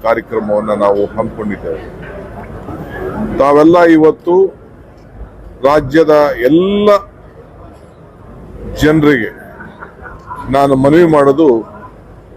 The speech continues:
ಇದು ಕಾಂಗ್ರೆಸ್ ಪಕ್ಷದ ಕಾರ್ಯಕ್ರಮ ಮಾತ್ರ ಅಲ್ಲ,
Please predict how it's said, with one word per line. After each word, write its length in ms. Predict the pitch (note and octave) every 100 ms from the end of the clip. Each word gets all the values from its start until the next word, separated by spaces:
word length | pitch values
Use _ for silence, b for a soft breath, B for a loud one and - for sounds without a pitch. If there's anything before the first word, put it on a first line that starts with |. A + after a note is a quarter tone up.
| - - C3+
ಇದು 160 | D3
ಕಾಂಗ್ರೆಸ್ 600 | - C#3 D#3 F3 F#3 -
ಪಕ್ಷದ 400 | - C#3+ - D#3 E3+ -
ಕಾರ್ಯಕ್ರಮ 500 | B2 C3+ - C#3 C3 B2+
ಮಾತ್ರ 680 | A2+ B2 - - - -
ಅಲ್ಲ, 240 | C3+ G#2+